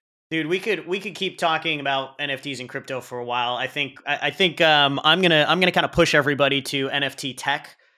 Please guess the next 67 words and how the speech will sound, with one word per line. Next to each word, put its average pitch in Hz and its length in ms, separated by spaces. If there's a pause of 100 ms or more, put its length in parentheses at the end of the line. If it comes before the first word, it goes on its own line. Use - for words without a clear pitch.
(160)
uh, 123 260
for - 140
more, 147 360
and 131 240
to 131 100
your 135 300
Twitter 131 360
to, 120 280
to 127 140
follow 131 260
you 127 140
and 120 120
get 120 120
more 123 180
information 120 440
on 117 100
that. 120 180
But 131 80
I 135 60
do 208 180
have 330 80
a 277 60
couple 196 260
of - 60
questions 143 380
for - 140
you 123 300
as 117 80
a 113 40
person, 113 440
'cause 117 100
I'm 170 140
always 165 200
interested 131 520 (420)
in, 123 420
you 131 120
know, 120 40
just 117 160
successful 131 460
people, 123 300
how 123 100
they 123 120
got 120 220
to - 60
this 117 160
point. 120 240
You 123 100
mentioned, 120 440 (340)
you 123 100
know, 110 180
probably, 123 760
uh, - 40
uh, 117 520
one 160 220
of 139 120
your 151 380
things 127 340
that 123 120
I'm 123 140
assuming, 127 500
you 120 120
know, 120 60
you've 127 240
done 120 240
very 117 200
well 117 260
is 120 180